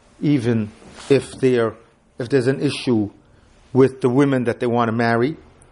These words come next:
because Beis Hillel could rely that if Beis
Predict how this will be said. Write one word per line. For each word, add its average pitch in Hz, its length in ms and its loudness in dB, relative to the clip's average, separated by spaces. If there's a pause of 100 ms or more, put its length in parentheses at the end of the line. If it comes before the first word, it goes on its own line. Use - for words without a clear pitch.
(680)
because 143 440 2 (180)
Beis 143 420 -2
Hillel 185 460 2 (480)
could 151 280 -4
rely 143 600 2 (840)
that 131 120 2
if 131 140 -8
Beis 131 180 0